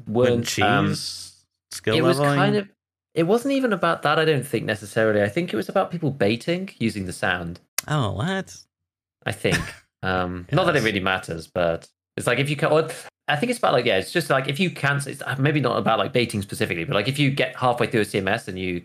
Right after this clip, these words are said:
Speaker 2: you know, click to cancel it or whatever, like, it still, it still consumes it, so you can't just, like, med for free. You know what I mean? Like, it's a distinct choice you have to make. Like,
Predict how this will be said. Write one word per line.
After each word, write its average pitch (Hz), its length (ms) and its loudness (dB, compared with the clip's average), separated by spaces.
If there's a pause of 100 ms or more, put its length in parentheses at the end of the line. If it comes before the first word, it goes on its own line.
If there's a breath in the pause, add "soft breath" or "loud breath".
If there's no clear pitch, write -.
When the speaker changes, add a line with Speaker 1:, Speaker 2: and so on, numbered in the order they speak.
(120)
Speaker 2:
you 87 80 -6
know, 78 60 -10
click - 340 -4 (300)
to 110 80 -4
cancel 101 400 -2
it - 80 0
or 131 60 0
whatever, 156 380 0 (320 loud breath)
like, - 120 -2
it - 80 -6
still, 98 500 0
it 107 60 -2
still 165 180 0
consumes 110 460 0
it, 104 100 -4
so - 100 -8
you 110 80 2
can't 127 220 0
just, 110 140 -4
like, 107 180 -2 (220)
med 123 240 2
for - 100 -8
free. 87 480 -2 (540)
You 98 80 2
know 98 60 4
what 98 40 2
I 92 60 0
mean? 90 160 0
Like, 107 100 0
it's 139 140 -4
a 113 40 -6
distinct 131 360 -4
choice 101 240 0
you 95 60 0
have 92 100 0
to 92 80 -8
make. 90 260 -4
Like, 90 180 -2